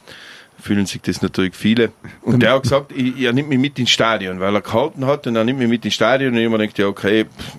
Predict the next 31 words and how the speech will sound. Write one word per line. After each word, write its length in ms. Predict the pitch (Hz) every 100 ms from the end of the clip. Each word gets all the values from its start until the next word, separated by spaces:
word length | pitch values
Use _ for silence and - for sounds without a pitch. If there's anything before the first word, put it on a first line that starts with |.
| 67
ja, 240 | 87 98 80
München 360 | 95 104 110 101
aus, 180 | 95
ich 80 | 98
fahr 140 | 101 98
ins 80 |
Stadion, 360 | - 98 101 101
ist 140 | 95
auch 100 | 98
lustig, 400 | 107 110 107 104
das 180 | 95 95
ist 260 | 98 - 101
nicht 200 | 101 95
schier. 280 | - 107 131 - - - - - - -
Und, 420 | 107 110 110 101
und 200 | - 107
dann 80 | 104
bin 100 | 123
ich 80 | 107
rausgefahren 480 | 127 156 - 156
und 80 | 131
hab 40 | 117
mir 80 | 117
gedacht, 200 | - - - - _ -
ja, 120 | - -
eigentlich 540 | 90 139 156 120 131 131 - - - - - 78
„Mensch, 360 | 90 123 151
du 140 | - 98
hast 200 | 120 -
kein 280 | 113 120 107
Hobby.“ 320 | 101 80